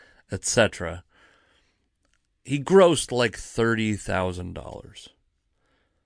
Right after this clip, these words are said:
Eighteen months before that, twenty dollars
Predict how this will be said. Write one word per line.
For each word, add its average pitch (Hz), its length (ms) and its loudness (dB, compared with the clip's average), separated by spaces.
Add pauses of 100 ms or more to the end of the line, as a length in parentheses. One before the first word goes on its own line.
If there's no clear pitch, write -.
(960)
Eighteen 170 360 2
months 175 260 0
before 170 400 2
that, 185 280 4 (320)
twenty 156 440 0
dollars 139 680 2